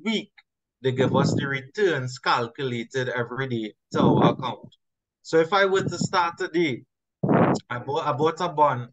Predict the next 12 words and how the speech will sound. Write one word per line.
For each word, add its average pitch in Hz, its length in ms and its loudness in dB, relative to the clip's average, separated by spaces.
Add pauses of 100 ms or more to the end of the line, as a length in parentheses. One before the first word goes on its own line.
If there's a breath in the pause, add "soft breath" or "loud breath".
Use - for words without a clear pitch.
I'm - 800 0
gonna 175 200 -4
see 185 180 -4
a 160 200 2
countdown 147 480 -2
timer, 135 440 -2
like 123 200 0
a 123 100 -6
six-day 143 800 -6
countdown 123 500 -4
timer, 113 420 -4 (800)
right? - 680 0